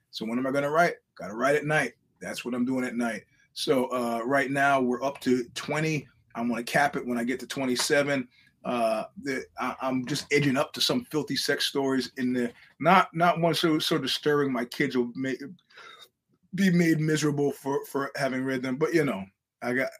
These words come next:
I gotta tell the truth as I see it. So that's it.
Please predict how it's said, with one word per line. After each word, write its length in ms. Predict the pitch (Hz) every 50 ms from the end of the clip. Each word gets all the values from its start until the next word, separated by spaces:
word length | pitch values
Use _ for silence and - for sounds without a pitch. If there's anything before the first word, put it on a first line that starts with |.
| - 110
I 80 | 113
gotta 240 | 120 123 127 127 117
tell 180 | - - 143 127
the 60 | 120
truth 240 | - - 127 120 120
as 140 | 107 113
I 100 | 117 113
see 280 | 113 - - - 92 87
it. 120 | - - _ _ _ _ _ _ _ _ _ _ _ _ _ _ _ _ _ _ _ _ _ _ _ _
So 180 | - - 139 131
that's 300 | 131 120 113 - - -
it. 140 | 117 -